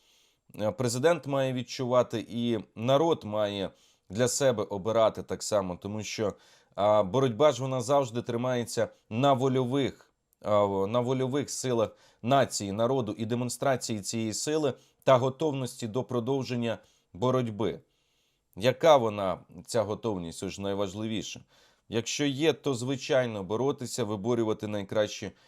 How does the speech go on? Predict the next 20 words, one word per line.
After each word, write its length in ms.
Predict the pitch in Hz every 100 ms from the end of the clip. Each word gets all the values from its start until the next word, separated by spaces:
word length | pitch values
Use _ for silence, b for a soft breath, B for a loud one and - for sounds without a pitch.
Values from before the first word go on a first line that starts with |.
| b
умови. 520 | b 107 117 98 82 90
Якщо 340 | 95 - 123
ні, 240 | 120 151
то 360 | 147 127 110 98 b b b b
шукати 560 | - - 131 135 127 123
компромісів, 760 | - 113 110 117 139 147 131 101
звичайно, 640 | 107 - 131 117 113 101 b b b
незрадливих, 1040 | 113 147 127 123 120 101 135 160 143 127 _ _ -
звичайно, 760 | 104 131 - 156 131 120 107
там, 380 | - 107 101 95 b b b
з 120 | 95 127
урахуванням 760 | 139 127 139 135 131 127 113
наших 400 | 131 123 - -
інтересів, 600 | 110 98 127 156 - 120
безумовно, 800 | 92 127 120 135 131 104 78 71 - _ -
тільки 380 | 131 113 -
так, 340 | 92 82 76 -
але 400 | 92 104 139 151 b b b b
шукати 540 | - 123 117 120 120
компроміси. 800 | - 110 95 110 101 76 -